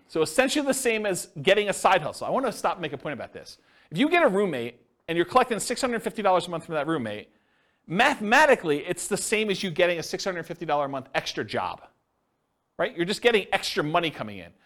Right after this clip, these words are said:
It counts as a side income. So when I model it, I literally model it as a extra income that you're getting six hundred fifty dollars a month as an extra income source.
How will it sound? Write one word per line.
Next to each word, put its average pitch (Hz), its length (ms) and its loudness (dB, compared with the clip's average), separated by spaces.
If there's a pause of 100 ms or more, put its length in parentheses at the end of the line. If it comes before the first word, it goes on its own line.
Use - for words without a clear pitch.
(260)
It - 120 0
counts 240 300 -2
as 196 100 -2
a 185 80 0
side 170 300 4
income. - 300 -6 (280)
So 208 140 4
when 196 100 6
I 285 120 6
model 185 400 4
it, 127 260 -2
I 175 80 4
literally 196 500 4
model 175 340 4
it 156 80 -2
as 156 200 2
a 151 240 0
extra - 320 0
income 107 400 -6 (880)
that 160 80 0
you're 156 80 0
getting 190 260 4
six - 200 -4
hundred 190 200 -2
fifty 185 200 -4
dollars 165 260 2
a 156 40 -10
month 151 180 -4
as 143 160 -2
an 156 100 -10
extra - 300 -4
income 135 280 -10
source. - 420 -16